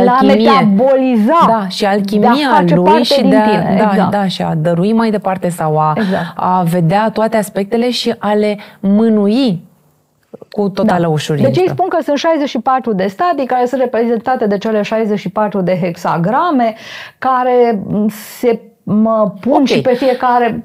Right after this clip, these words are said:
Speaker 2: Din punctul tău de vedere, ce înseamnă asta în mod concret, simplu, pentru telespectatorii noștri?
Speaker 1: Uh,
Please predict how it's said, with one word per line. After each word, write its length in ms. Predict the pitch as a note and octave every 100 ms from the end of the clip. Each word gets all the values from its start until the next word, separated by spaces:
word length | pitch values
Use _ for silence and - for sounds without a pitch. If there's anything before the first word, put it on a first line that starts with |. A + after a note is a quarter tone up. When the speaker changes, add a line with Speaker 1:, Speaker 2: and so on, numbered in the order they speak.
| -
Speaker 2:
Din 180 | F4+ E4+
punctul 340 | E4+ D#4+ D#4+
tău 200 | C#4 D4
de 120 | A#3
vedere, 320 | B3+ A#3 A#3 A3
ce 180 | G#3
înseamnă 420 | A#3+ G#3+ G#3 G3 G3
asta 200 | F#3+ F#3
în 120 | F3+
mod 180 | G3 -
concret, 500 | F3+ F#3 C4 A#3 G#3
simplu, 760 | - A3+ A#3 G#3+ G3+ G3+ G#3 G3
pentru 460 | G#3+ G3+ G3+ G3
telespectatorii 840 | F#3+ G3 F#3+ F#3 F#3+ F#3+ G3+ G3 F#3+
noștri? 540 | G#3 G#3+ G#3 F#3+ G3+
Speaker 1:
Uh, 120 | F#3+